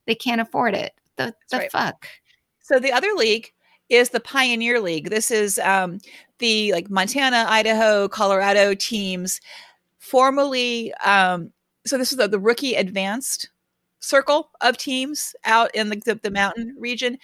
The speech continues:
Speaker 2: They're gonna be, the Pioneer League is gonna be a partner league, which means they're gonna be independent teams, right? We've always had independent baseball leagues,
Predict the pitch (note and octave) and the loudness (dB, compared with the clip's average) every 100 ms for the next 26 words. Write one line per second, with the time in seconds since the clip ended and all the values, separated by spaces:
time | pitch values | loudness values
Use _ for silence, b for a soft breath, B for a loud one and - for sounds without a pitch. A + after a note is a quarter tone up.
0 | B B - D4 F#4 C#4 C4+ C4 A3+ - | B B -2 0 0 -2 -2 -2 -4 -10
1 | _ - A3+ - A#3+ A#3+ A#3+ A#3+ A3+ A3 | _ -8 -4 2 2 2 0 -2 -4 -8
2 | B3 A#3 A3 F#3+ F3+ - - C#4 - G3 | -6 -4 0 0 0 -4 -2 -2 0 -4
3 | D3+ C3+ B2+ F3+ F#3 - A3 G3 G#3+ G#3+ | -2 -2 -4 -6 -6 -4 -6 -4 -2 0
4 | G3+ G3 - _ - A#3 A3+ A3 B3 B3 | -2 -4 -8 _ -4 -2 -2 -6 -6 -4
5 | A3+ C#3+ - _ _ - - D3+ A#2+ - | -2 -4 -6 _ _ -12 -8 -6 -8 -12
6 | - - - _ _ _ _ - F#3+ F#3+ | -12 -10 -12 _ _ _ _ -2 4 4
7 | F#3 A#3 A#3 B3+ D4+ - B3+ G#3+ - G3+ | 2 -4 2 4 2 -2 -2 -2 -2 -6
8 | G#3 G3+ F#3 E3+ D#3 - D3 C3 A#2+ A#2 | -4 -6 -6 -6 -6 -4 -4 -4 -8 -10
9 | - - | -14 -16